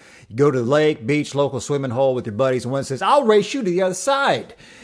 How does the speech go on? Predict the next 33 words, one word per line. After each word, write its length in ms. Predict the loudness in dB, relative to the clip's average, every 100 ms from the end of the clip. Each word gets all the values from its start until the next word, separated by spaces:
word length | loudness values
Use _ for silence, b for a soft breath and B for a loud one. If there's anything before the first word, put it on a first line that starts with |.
| -16
You, 220 | -6 0
with 180 | 0 2
your 100 | 0
newfound 540 | 2 0 0 -2 -4 0
fleet 220 | 2 2
of 80 | 0
foot 160 | -4
promotion 360 | -2 -2 -2 -4
to 60 |
Captain 320 | -2 -2 -2 -2
Cardio, 380 | -2 0 -2
say, 160 | -4 -6
"Hell 340 | -6 -6 -4
yeah." 360 | -4 -4 -4 -6 B B B
You 80 | 0
hit 160 | 0
the 80 | 0
river 300 | 2 2 0
and 100 | -4
cut 220 | -4 -4
that 180 | -2 -2
water 220 | 0 0
like 180 | -2 -2
Buster 300 | -2 -2 -6
Crabbe 420 | -2 0 2 0
and 140 | -2 2
Tarzan 320 | 2 2 -2
the 40 |
Fearless 380 | -4 -2 0 -2
with 100 | -4
your 120 | -2
overhand 340 | -2 -2 -4 -4
stroke 400 | -2 -2 -2